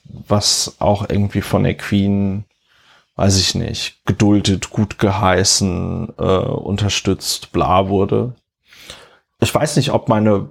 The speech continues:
ob mein Befremden berechtigt ist. Ich bin irgendwie die, der Meinung, wenn jemand gerade gestorben ist, sollte man nicht schlecht über diese Person reden, es sei denn,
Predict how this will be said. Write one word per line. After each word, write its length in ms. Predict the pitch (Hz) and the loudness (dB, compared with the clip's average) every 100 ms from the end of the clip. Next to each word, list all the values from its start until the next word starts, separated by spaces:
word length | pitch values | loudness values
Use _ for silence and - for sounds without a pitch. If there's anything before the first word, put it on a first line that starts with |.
| - | -8
ob 180 | - | -4
mein 220 | - 101 101 | 0 0 0
Befremden 680 | 98 - 101 104 135 123 | -2 0 2 2 2 0
berechtigt 760 | - 90 101 123 - - - - | -2 0 0 0 -2 -6 -6 -6
ist. 300 | - - - | -4 -2 -2
Ich 340 | - - - - - - - - - _ | -4 -8 -10 -14 -16 -14 -14 -16 -20 _
bin 200 | - 104 | 0 2
irgendwie 400 | 104 98 101 - | 2 2 0 0
die, 320 | 101 98 71 - _ _ _ _ _ _ | 0 2 0 -6 _ _ _ _ _ _
der 280 | - 113 95 | -10 -2 0
Meinung, 440 | 98 87 104 110 | 0 2 4 4
wenn 140 | 98 95 | 4 2
jemand 600 | 87 95 98 95 - - | 2 4 2 0 -6 -4
gerade 280 | - 101 104 | 0 2 2
gestorben 600 | 104 - - 95 101 92 | 2 0 2 2 2 2
ist, 360 | 98 95 - - | 2 2 2 2
sollte 280 | 98 101 | 2 2
man 460 | 95 85 82 85 98 _ _ _ _ - | 0 0 0 -4 -10 _ _ _ _ -2
nicht 320 | 107 110 107 | 4 4 4
schlecht 420 | - 104 85 - | 2 2 2 0
über 200 | - 69 | -2 -2
diese 240 | 117 92 95 | 0 -2 -4
Person 480 | - 98 - 92 107 | -2 -2 2 0 0
reden, 280 | - 67 | -4 -4
es 140 | 76 - | -2 0
sei 160 | - | 0
denn, 240 | - 82 | 0 -2